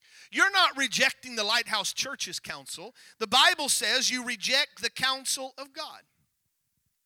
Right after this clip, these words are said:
What that means is, if you've chosen to be baptized, you're following his counsel. It's amazing what the Bible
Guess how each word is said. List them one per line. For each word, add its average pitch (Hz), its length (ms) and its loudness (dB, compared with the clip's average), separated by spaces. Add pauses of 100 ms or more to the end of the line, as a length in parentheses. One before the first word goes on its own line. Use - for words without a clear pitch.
(720)
What 196 180 -12
that 226 160 0
means 247 340 -4
is, 208 260 0
if 190 160 -10
you've 226 140 -10
chosen 262 380 -4
to 160 60 -20
be 170 80 -20
baptized, 156 600 -16 (580)
you're 170 100 -2
following 165 440 -6
his 156 140 -14
counsel. - 360 -18 (840)
It's - 100 -18
amazing 214 480 0
what 190 160 -10
the 165 80 -14
Bible 170 460 -6